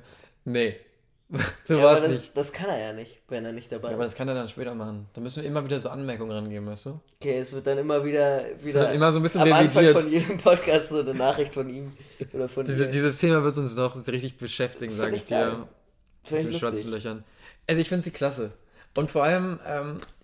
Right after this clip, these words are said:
Speaker 1: die Anziehungskraft von einem schwarzen Loch wird immer größer, umso mehr Materie einsaugt.
Speaker 2: Das heißt, es
Speaker 1: Crazy,
Speaker 2: wird
Speaker 1: ne?
Speaker 2: einfach immer größer.
Speaker 1: Es wird theoretisch immer größer.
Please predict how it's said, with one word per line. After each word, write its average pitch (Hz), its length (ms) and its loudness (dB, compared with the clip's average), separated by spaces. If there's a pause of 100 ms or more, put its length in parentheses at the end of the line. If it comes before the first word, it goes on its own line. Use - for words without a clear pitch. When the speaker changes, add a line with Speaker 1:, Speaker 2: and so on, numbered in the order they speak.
Speaker 1:
die 147 160 -6
Anziehungskraft 156 680 -4
von 147 100 -6
einem 139 60 -8
schwarzen 151 320 -6
Loch 175 200 -2
wird 151 160 -6
immer 190 220 2
größer, 175 440 -2
umso 147 220 -4
mehr 147 240 -2
Materie 151 500 -4
einsaugt. 117 540 -8 (1400)
Speaker 2:
Das - 140 -10
heißt, 127 180 -2
es 107 60 -6
Speaker 1:
Crazy, 104 100 -8
Speaker 2:
wird 135 140 -2
Speaker 1:
ne? 135 60 -6
Speaker 2:
einfach 127 180 -8
immer 123 240 -8
größer. 120 340 -10
Speaker 1:
Es - 100 -14
wird 131 120 -10
theoretisch 131 260 -8
immer 139 160 -8
größer. 123 420 -8